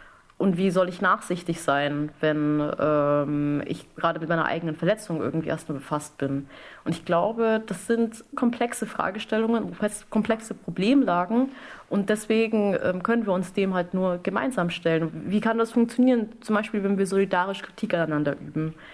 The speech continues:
wenn wir irgendwie Raum schaffen, unsere Wertschätzung miteinander zu teilen, aber, ähm,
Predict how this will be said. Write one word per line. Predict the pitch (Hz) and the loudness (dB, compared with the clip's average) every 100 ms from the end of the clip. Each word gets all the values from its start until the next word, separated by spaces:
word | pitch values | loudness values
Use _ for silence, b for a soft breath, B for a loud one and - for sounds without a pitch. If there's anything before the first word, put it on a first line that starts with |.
| B - | B -4
wenn | 175 | 0
wir | 165 | 0
irgendwie | 170 170 | 0 0
Raum | 175 156 185 | 0 0 -2
schaffen, | - 180 175 170 165 - B B | -2 -4 0 0 0 -2 B B
unsere | - 175 180 | -4 0 2
Wertschätzung | 175 202 - 247 - | 2 0 -2 -4 0
miteinander | 226 214 208 208 208 | 0 2 0 0 -2
zu | - | -6
teilen, | - 208 202 202 202 208 | -6 -2 2 2 0 -2
aber, | - 175 170 165 - 165 165 | -2 2 2 2 0 0 0
ähm, | 170 170 | 0 -2